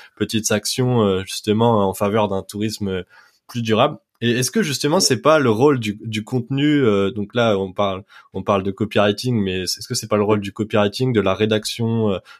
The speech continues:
justement de, de faire ce travail de vulgarisation et de, d'éduquer, de rassurer, parce qu'au final c'est ça, euh, le copywriting, c'est, on parle beaucoup de vente, et cetera, mais à la base c'est une création, euh, c'est créer une confiance et rassurer les gens,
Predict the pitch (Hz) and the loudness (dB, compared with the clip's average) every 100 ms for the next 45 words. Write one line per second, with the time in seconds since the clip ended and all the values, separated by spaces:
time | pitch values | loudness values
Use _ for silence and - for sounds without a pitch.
0 | _ 104 - 113 117 127 120 101 95 95 | _ -10 -4 0 2 4 4 4 4 2
1 | 98 - 127 - - 110 110 104 95 110 | 0 0 -2 -4 -4 0 0 0 -4 -2
2 | 107 101 101 98 - 127 135 - - _ | 0 0 -2 -4 -4 -4 -6 -8 -18 _
3 | - 101 98 98 95 90 90 92 113 117 | -8 -6 -2 0 2 0 -6 -2 -2 0
4 | 107 107 139 143 120 98 117 131 - 110 | -4 -2 2 2 2 0 0 0 -2 2
5 | 151 151 98 - 101 110 117 - 101 - | 0 0 -4 -6 -6 -2 0 0 -2 2
6 | 151 113 95 95 98 104 - 101 - 127 | 4 4 2 0 -4 -2 0 0 -2 -6
7 | 107 98 92 85 95 101 95 98 - 98 | -4 -4 -4 -4 -4 -2 -2 -8 -8 -4
8 | 95 95 110 104 98 104 - 104 117 92 | -4 0 0 -2 -8 -8 -4 -2 0 0
9 | 92 92 110 107 - - _ - - 92 | 0 0 0 0 -4 -18 _ -8 -6 -6
10 | - 98 95 - 110 101 92 82 101 - | -4 -2 0 0 0 0 0 -4 -6 -2
11 | 110 107 107 104 - 139 - - - 92 | 0 0 -2 -4 -2 -2 -2 -4 -6 -4
12 | 104 - 107 101 98 95 131 | -2 -4 -2 -2 -2 -2 -4